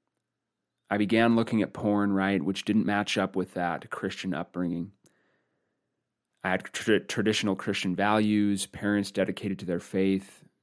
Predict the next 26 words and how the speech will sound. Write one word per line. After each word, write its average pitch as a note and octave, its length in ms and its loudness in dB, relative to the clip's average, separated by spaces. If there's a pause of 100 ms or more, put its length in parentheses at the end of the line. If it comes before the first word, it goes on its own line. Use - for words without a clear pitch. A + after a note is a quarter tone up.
(200)
very G#2+ 340 4
conservative F#2+ 540 0
upbringing. F2 560 -4 (1000)
And A2 100 2
looking B2+ 280 4
at - 100 -2
porn C3 340 2
was, F#2+ 460 0 (180)
I G2+ 80 -10
mean, F#2+ 140 0
obviously, G2 400 -2
to F#2+ 80 -4
say, F#2 240 0
to - 160 -8
say G2+ 160 0
the F#2 100 -2
least, G2 300 -4
that E2+ 160 0
was, F2 240 -6
uh, E2 240 -4 (360)
certainly A#2+ 320 2
not G#2+ 220 4
encouraged. E2+ 560 -2
I D#2 40 -8
mean, F2 200 -2
my G2 480 0